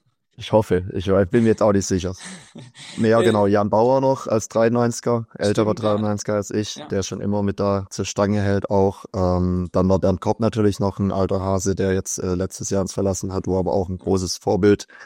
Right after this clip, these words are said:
Speaker 1: damals war, wo ich rauskam, äh, eben zusammen dann die Abwehr da immer zusammengehalten. Und, ähm, jetzt merkt man schon, dass so ein gewisser, nochmal mit Generationswechsel ist nicht, aber einfach nochmal ein jüngerer Schwung kommt. Deswegen auch passend,
Speaker 2: Also
Speaker 1: ja.
Speaker 2: Generationswechsel passt eigentlich schon. Also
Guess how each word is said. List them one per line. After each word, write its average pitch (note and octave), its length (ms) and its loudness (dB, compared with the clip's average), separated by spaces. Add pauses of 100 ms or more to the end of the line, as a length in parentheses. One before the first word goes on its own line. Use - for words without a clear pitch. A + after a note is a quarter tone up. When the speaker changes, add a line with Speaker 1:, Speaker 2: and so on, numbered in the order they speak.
(180)
Speaker 1:
damals G2 400 0
war, G2 200 2
wo G2 80 2
ich F#2+ 140 -4
rauskam, G2 600 -2 (140)
äh, F2+ 280 -2
eben F2+ 140 -2
zusammen F#2 420 0
dann F#2+ 140 0
die F2+ 100 -2
Abwehr F#2+ 300 -2
da F#2 140 0
immer F#2 200 -2
zusammengehalten. F#2+ 840 -2 (640)
Und, F#2 880 2
ähm, F2 520 -2
jetzt - 440 -4
merkt G#2+ 260 -2
man A#2 100 0
schon, A2 220 0
dass F#2 140 -2
so G2 100 0
ein F#2 100 2
gewisser, F#2 460 0 (400)
nochmal F#2+ 460 -2
mit F#2 140 0
Generationswechsel G2 800 0
ist F#2 100 -2
nicht, G2+ 240 0
aber F#2 380 2
einfach F#2 320 -2
nochmal F2+ 300 -2
ein F#2 60 2
jüngerer F#2 280 2
Schwung G#2 300 0
kommt. A2 420 -2 (340)
Deswegen F#2 440 -2
auch F#2 400 -2
passend, F#2 420 -6
Speaker 2:
Also F#2+ 160 -2
Speaker 1:
ja. F#2 60 -2
Speaker 2:
Generationswechsel D3+ 920 -2
passt C#3+ 280 -4
eigentlich B2 360 -6
schon. D#3+ 300 -4
Also C3 320 -2